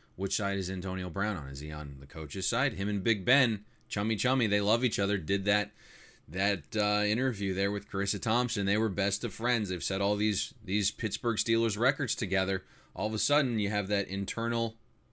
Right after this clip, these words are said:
issue in the locker room with, between Tomlin and Big Ben, and what happens? We see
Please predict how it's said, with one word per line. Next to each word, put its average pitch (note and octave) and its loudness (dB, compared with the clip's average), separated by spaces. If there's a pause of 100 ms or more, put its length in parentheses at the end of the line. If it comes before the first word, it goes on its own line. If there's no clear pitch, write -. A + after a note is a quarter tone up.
(160)
issue A2+ -2
in A2+ -2
the A2+ -2
locker C3+ 0
room A2 2
with, G2 -2
between G#2 -2
Tomlin A2 -2
and G#2+ -4
Big G#2+ 0
Ben, C#3 4
and A2 0
what A2 2
happens? B2 0
We E2+ -6
see G2+ -2